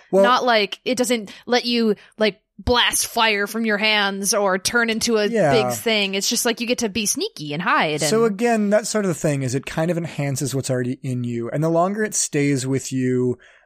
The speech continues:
Speaker 1: the more it kind of, it kind of bonds with you. I mean, you know, as it's sort of corrupting you, it's growing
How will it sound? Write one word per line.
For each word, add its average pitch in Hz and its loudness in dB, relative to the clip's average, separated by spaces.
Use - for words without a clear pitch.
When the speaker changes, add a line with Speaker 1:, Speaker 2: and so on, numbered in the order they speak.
Speaker 1:
the 139 -2
more 143 2
it 147 -4
kind 139 -2
of, 120 -4
it 151 -2
kind 147 -2
of 113 -4
bonds 139 0
with 160 -2
you. 170 2
I - 2
mean, 180 0
you 185 0
know, 165 2
as 180 2
it's 170 -2
sort 175 0
of 143 -2
corrupting 143 -2
you, 131 -2
it's 135 -4
growing 139 0